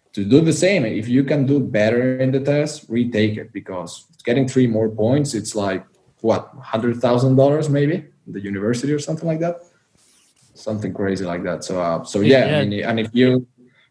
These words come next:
Speaker 1: uh, uh, what, that's what I was thinking also. Like, hey, if you could, if you could get, like, three more points, like, you could make that much money just in scholarship money. It's not that I'm making the money, but I'm getting, like, you know, there a bigger promotion code or something like that. But, uh, but at the end of the day, that's, you know, that's,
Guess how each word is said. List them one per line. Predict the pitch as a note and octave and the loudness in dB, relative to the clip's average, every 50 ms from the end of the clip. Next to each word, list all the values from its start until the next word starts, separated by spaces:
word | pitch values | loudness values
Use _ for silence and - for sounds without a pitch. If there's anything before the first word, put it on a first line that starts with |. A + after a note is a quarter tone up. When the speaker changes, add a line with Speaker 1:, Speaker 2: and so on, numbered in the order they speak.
| _ - | _ 0
Speaker 1:
uh, | C#3 | 0
uh, | C3 - C#3+ D3 | 0 2 2 2
what, | D3+ D#3 F3 D3 | 2 2 2 2
that's | D#3+ E3 D#3+ D#3 | 2 0 2 0
what | D3 C#3 | 0 2
I | C#3+ | 2
was | C#3+ C3 B2 - | 2 0 0 0
thinking | C#3 B2+ A#2+ G#2+ | -2 -4 -2 0
also. | A#2+ C#3+ D3 - G#2+ | 0 0 0 0 -2
Like, | G2+ G2 F#2+ F2+ - | -4 -6 -6 -6 -2
hey, | C3+ C3 A2+ F#2+ | 0 0 0 0
if | G#2+ A2+ | -2 -2
you | A#2+ | -2
could, | - B2+ A2+ - - - - _ - | -2 -2 -4 -4 -8 -16 -20 _ -14
if | B2 A#2+ | -8 -6
you | A#2+ | -4
could | A#2+ C#3+ C3 | -2 0 0
get, | C3+ A2 G#2 | 0 0 0
like, | G2+ G2+ - | -2 -2 0
three | C3+ C3+ | 0 2
more | C3 C3+ C3+ C3+ | 2 2 2 2
points, | C3+ C3 C3 C#3+ D3 C#3+ C#3+ | 2 2 2 2 2 0 -2
like, | A2+ F#2+ G#2 A#2+ | -4 -4 -2 -4
you | B2 | -2
could | A#2+ B2 A#2 | -2 -2 -2
make | A2+ A#2 A2 A2+ | -2 -4 -2 -2
that | A2 A2 A2 | -2 -2 -2
much | A2 G#2+ G#2+ G#2+ - | -2 -4 -4 -4 -4
money | A2 G#2 G#2 G2 F#2 | -4 -4 -4 -4 -6
just | G#2 G2+ G2+ - | -10 -12 -12 -10
in | G2+ F#2 | -12 -12
scholarship | - - - G2+ G#2 G#2 G#2 - G#2+ G#2+ | -12 -8 -6 -6 -4 -4 -4 -2 -2 -2
money. | G#2+ A2 A2+ A2+ A#2+ B2+ B2+ - _ _ | 0 0 0 -2 -2 -4 -6 -8 _ _
It's | _ - | _ 2
not | E3 D#3+ C3+ | 2 2 4
that | B2 A2 | 2 0
I'm | A2 G#2 G2+ | 0 0 0
making | A#2 B2 A#2+ - G2 F#2+ | 0 0 0 0 -4 -6
the | F#2 | -6
money, | F#2 F#2 F#2 F#2 | -8 -8 -8 -8
but | F2+ F2+ F2+ - - | -8 -10 -10 -12 -14
I'm | G#2 G#2 G2+ | -14 -10 -8
getting, | G#2 G#2+ A2+ G#2 G2+ | -6 -6 -4 -4 -6
like, | F#2+ F#2+ - _ - - - _ | -6 -8 -10 _ -20 -20 -18 _
you | A2+ | -12
know, | G#2+ G#2 G#2 | -10 -10 -8
there | A2 F#2+ - - - _ _ _ _ _ _ _ _ - | -8 -10 -10 -12 -14 _ _ _ _ _ _ _ _ -12
a | F#2 | -8
bigger | G2 G2+ - G2+ | -6 -4 -4 -2
promotion | - G2+ G2+ G2+ - A2 G#2 | -2 -2 -2 -2 -4 -4 -2
code | A2 A2 A2+ | 0 0 0
or | |
something | G#2+ - A#2+ A#2 - A#2+ | 0 -2 -2 -2 0 0
like | A#2+ A#2+ A#2+ | 2 2 4
that. | B2 B2 B2 B2 | 4 2 2 2
But, | G#2 F#2+ | -2 -4
uh, | F#2 F2+ - - - - _ _ _ _ _ _ _ _ | -4 -6 -8 -12 -16 -20 _ _ _ _ _ _ _ _
but | - A#2+ | 0 2
at | B2 G#2+ | 2 2
the | B2 C3+ | 2 2
end | C#3+ C#3+ | 2 2
of | A#2+ | 2
the | A#2 | 2
day, | B2+ B2+ A#2+ | 2 2 2
that's, | A2+ A2+ A2 - - - - - _ _ | 2 0 -2 -4 -8 -12 -14 -16 _ _
you | D3 | -4
know, | A#2+ G2+ G2 | -4 -4 -2
that's, | G2+ A2+ G#2+ G#2+ - - - - | -2 -4 -4 -4 -6 -10 -14 -18